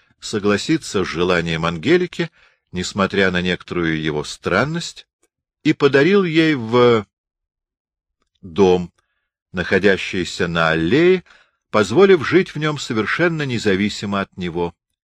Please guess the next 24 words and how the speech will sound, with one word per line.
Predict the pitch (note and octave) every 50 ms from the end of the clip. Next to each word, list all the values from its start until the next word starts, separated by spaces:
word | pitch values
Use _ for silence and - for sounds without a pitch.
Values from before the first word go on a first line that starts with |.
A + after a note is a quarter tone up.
| _ _ -
и | F#2+ F2+ F2 F2 F2+
иметь | G2 C#3 F3 F#3 F3+
свою | - - - F2+ E2+ E2 E2+ A#2 D3 D#3+
собственную | - - - G2 G#2 - - - - A#2 A#2 A2+ A#2 A2+ A2 G2+
прислугу. | - - G2 F2 - - - E2+ D#2 D2+ C#2 C#2+ C#2 - _ _ _ _ _ _ _ _ _ _ _ _ _ _ _ _ _ _ _ _ _ _
Он | - E3 F3 D3
сказал | - - C#3 A#2+ A2 C#3 C#3 C3
также, | - C3+ B2+ B2 G#2+ - A2+ G#2+ - - - _ _ _ _ _ _ _
что | - - - - G#2 G2
она | G2+ G#2+ C3 D3+ C#3+
взяла | G#2 E2+ F#2+ F#2+ G#2 G2+
с | F2+ - -
него | F#2 E2 E2
обещание, | D#2+ D#2 C#2 D2 D2+ - - C3 D3+ E3 D#3 D3+ C#3+ C3
что | G#2 - - - F#2
никто | F2 F#2 - - C3 B2+
из | A2+ F#2 E2 -
семьи | - - - F2 E2 D#2+ D#2+ A#2+ E3+ F3 D#3+
их, | E3 D#3+ - - _ - - _ _
не | - F2 E2+ E2+
исключая | D#2+ - - G2 F#2 F2+ - - G2+ F2+ E2+ E2 E2
и | - - -
его | F2+ C#2+ C#2 C2+ D2+ B2+ D#3
самого, | - - - C#3 C#3 C3+ B2+ C3+ C3 B2